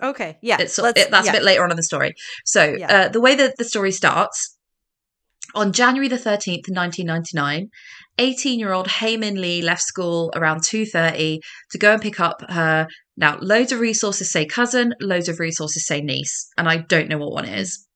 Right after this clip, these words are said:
Speaker 2: but that's kind of
Speaker 1: Okay.
Speaker 2: irrelevant. But so she
Speaker 1: Yeah.
Speaker 2: goes to pick up her relative from school,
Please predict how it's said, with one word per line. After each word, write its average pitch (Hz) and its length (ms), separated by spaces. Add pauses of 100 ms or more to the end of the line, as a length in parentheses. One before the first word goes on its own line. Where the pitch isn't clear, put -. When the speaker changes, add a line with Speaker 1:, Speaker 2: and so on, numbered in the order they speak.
(120)
Speaker 2:
but - 140
that's - 180
kind 175 200
of 151 40
Speaker 1:
Okay. 156 120
Speaker 2:
irrelevant. 147 300 (540)
But 190 220
so - 180
she - 140
Speaker 1:
Yeah. - 40
Speaker 2:
goes 240 140
to - 60
pick - 160
up 202 140
her 180 340 (640)
relative 170 500
from 165 140
school, 170 440